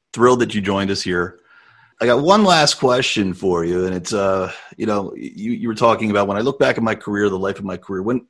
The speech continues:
so I'm gonna tag on to that. When you look back, what are the, what would you say was the most, uh, enjoyable, maybe the, the, the highlight of your career, and what is maybe the, the lowest part of your career?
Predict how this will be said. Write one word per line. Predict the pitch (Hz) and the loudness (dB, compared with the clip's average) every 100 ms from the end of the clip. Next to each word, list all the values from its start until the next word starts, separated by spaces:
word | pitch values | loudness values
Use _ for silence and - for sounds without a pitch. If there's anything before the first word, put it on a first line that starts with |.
| - | -8
so | - 139 | -2 0
I'm | |
gonna | 151 107 - _ | 2 0 -2 _
tag | 127 117 107 | 0 2 2
on | 104 90 | 0 -2
to | |
that. | 82 85 85 | -2 -2 -2
When | 143 | -2
you | 247 | 0
look | 208 - | 0 2
back, | 117 95 92 - - - | 0 0 -4 -10 -12 -10
what | 131 175 | 0 4
are | 214 175 | 6 6
the, | 131 101 | 4 2
what | 101 120 95 226 240 | -2 -8 2 4 4
would | 170 | 2
you | 160 | 2
say | - 131 | 2 2
was | 113 104 110 - | 2 0 -4 -4
the | 107 101 | -2 2
most, | 113 117 117 - - - _ _ _ _ _ _ _ _ | 4 4 2 -2 -10 -20 _ _ _ _ _ _ _ _
uh, | 104 101 95 92 | 2 4 4 4
enjoyable, | 107 104 117 131 131 123 | 2 4 8 8 6 2
maybe | 127 151 131 | 2 2 4
the, | 117 | 2
the, | 101 104 110 | 2 0 0
the | 104 107 | 0 2
highlight | 135 135 107 95 - | 6 6 6 4 0
of | 92 | -2
your | 92 | -2
career, | - 92 87 87 | -2 -2 0 0
and | 92 98 - | 0 -4 -2
what | 131 151 110 | -2 0 0
is | 107 101 - | 0 0 -4
maybe | 98 95 | -6 -4
the, | 90 85 82 87 | -2 -2 -2 -8
the | |
lowest | 85 90 85 - | -6 -4 -4 -6
part | 82 73 | -6 -8
of | 73 | -10
your | - - | -18 -20
career? | - - - | -20 -20 -20